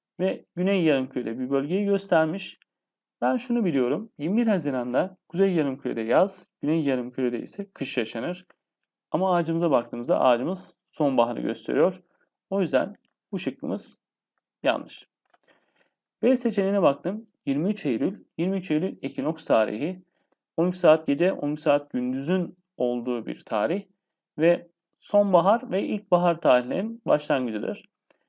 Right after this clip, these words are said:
Baktığımda yirmi üç Eylül Kuzey Yarımküre'de ilkbahar başlangıcı demiş ama Kuzey Yarımküre'de ilkbahar başlamıyor. Tam tersi sonbahar başlıyor.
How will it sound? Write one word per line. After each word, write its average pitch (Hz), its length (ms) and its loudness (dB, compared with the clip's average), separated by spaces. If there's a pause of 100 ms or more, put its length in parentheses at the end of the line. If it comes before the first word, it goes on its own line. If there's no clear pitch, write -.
(380)
Baktığımda 208 480 2
yirmi 208 380 2
üç 254 200 0
Eylül 160 380 2 (300)
Kuzey 226 320 2
Yarımküre'de 156 840 0 (180)
ilkbahar 208 580 2
başlangıcı 185 640 2
demiş 156 400 -4 (360)
ama 175 300 -2
Kuzey 160 260 0
Yarımküre'de 160 460 0
ilkbahar 127 520 -6
başlamıyor. 190 600 -2
Tam 185 260 -2
tersi 151 520 -4 (240)
sonbahar 120 480 -2
başlıyor. 151 540 -2